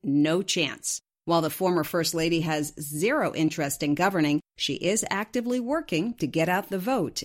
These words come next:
in November. Joe Burrow, Chase Young, Jeffrey Okudah. These college athletes might not ring a bell, but all could soon be household names. That's because they're widely predicted to be the top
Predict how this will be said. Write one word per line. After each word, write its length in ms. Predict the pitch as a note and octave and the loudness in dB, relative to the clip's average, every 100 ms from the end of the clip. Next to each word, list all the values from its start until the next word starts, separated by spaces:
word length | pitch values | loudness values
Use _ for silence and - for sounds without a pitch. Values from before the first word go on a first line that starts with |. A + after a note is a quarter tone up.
| - | 0
in 260 | E3+ E3+ | 2 4
November. 600 | F3+ F3+ E3 D3+ C3 - - _ _ - - - - - - - - _ _ _ - | 2 0 0 0 0 -8 -20 _ _ -10 -6 -2 0 2 2 0 -4 _ _ _ -12
Joe 320 | D#3 D#3 F#3 | -4 2 2
Burrow, 500 | G#3+ F#3 G#3 A#3+ D4 - | 4 2 4 2 -2 -6
Chase 420 | - - G3+ A#3 A3+ | -4 0 0 0 0
Young, 380 | G#3+ B3 E4+ F4 - | 2 4 2 0 -8
Jeffrey 460 | - D#3 F#3 - C#4 | -2 2 2 2 0
Okudah. 540 | C4 - C4+ F3+ C3 - _ - | 0 0 0 2 -2 -6 _ 0
These 240 | F#3 G3+ | 2 0
college 360 | - G3 G#3 F3 | -2 0 2 4
athletes 760 | E3+ G#3 - A#3 C#4+ - - | 4 4 2 -4 -2 -4 -2
might 380 | C#4+ D4 F4+ G#4 | 0 0 0 -2
not 200 | D#4 C4+ | 0 0
ring 220 | A3 A3+ | 0 0
a 40 | F3 | 0
bell, 380 | D#3+ F3+ D3+ D3 | 2 2 2 0
but 340 | D3 F3 - _ | -2 -4 -4 _
all 380 | G3+ A3 B3+ C#4+ | 2 4 4 2
could 340 | C#4 C4 C4+ A3+ | 0 0 0 2
soon 320 | - C#4+ G3+ | 2 2 2
be 140 | F3 | 2
household 520 | F3 F3+ F#3 G3+ E3+ | 4 2 2 0 2
names. 520 | E3 F#3+ G3+ C#3 - - _ - | 2 2 2 -2 -6 -10 _ -8
That's 380 | C#3+ D3+ G3 | 0 2 2
because 400 | - G#3 A3 A3+ | 0 -2 0 0
they're 180 | G3 D#3 | 0 0
widely 540 | C#3+ C#3+ F#3 C#4 C4+ B3 | 0 0 0 0 -2 -2
predicted 460 | A#3 G3 D#3+ F3+ | 0 0 0 0
to 80 | F3+ | 0
be 160 | E3 F3 | 0 0
the 140 | C#3+ | -2
top 440 | - - G#3+ G#3+ | -6 -10 -6 -6